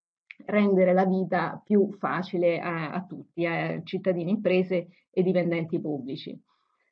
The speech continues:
Eh, di conseguenza, eh, ribadiamo ancora una volta l'importanza strategica delle competenze digitali.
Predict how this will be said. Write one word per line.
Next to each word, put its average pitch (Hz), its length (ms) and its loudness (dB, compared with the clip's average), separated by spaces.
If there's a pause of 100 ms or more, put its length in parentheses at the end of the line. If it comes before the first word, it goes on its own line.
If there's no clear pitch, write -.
(300)
Eh, 190 380 6
di 190 80 2
conseguenza, 214 1600 4
eh, - 20 4
ribadiamo 196 500 4
ancora 196 320 2
una 185 140 2
volta 185 460 4
l'importanza 196 720 0
strategica 196 640 2
delle 190 220 4
competenze 190 640 0
digitali. 170 920 -2